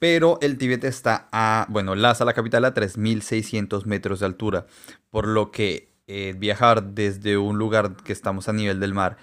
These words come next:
y llegar a otro lugar a tres mil seiscientos metros de altura puede lle-, puede pasar que te dé un golpe de altura, es decir, un golpe, te comiences a marear, te comienza a doler la cabeza. Entonces, para evitar eso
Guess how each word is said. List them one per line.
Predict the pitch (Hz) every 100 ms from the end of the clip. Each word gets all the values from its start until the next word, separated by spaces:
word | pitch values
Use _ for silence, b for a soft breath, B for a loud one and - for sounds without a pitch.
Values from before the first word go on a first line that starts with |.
| b b
y | 101
llegar | 98 98 101
a |
otro | 104
lugar | 110 104 92
a | 92
tres | 98 101
mil | 98
seiscientos | 104 104 104 104
metros | 101 107
de | 107
altura | 107 123 110 110 b b b -
puede | 139 139 139 139 117
lle-, | 123 - -
puede | 117 117
pasar | 120 123 117 113
que | 113
te | 107
dé | 98
un | 98
golpe | 101 98 - 101
de | 101
altura, | 98 101 107
es | 95
decir, | 92
un | 92 92
golpe, | 92 - b b b
te | - 95
comiences | 95 92 92
a | 101
marear, | 107 113 113 107
te |
comienza | 101 98 107
a |
doler | 101 98
la | 98
cabeza. | 117 120 117 107 117 127 b b b
Entonces, | 107 104 101 98
para | 113 107
evitar | 107 104 131 143
eso | 131 - 131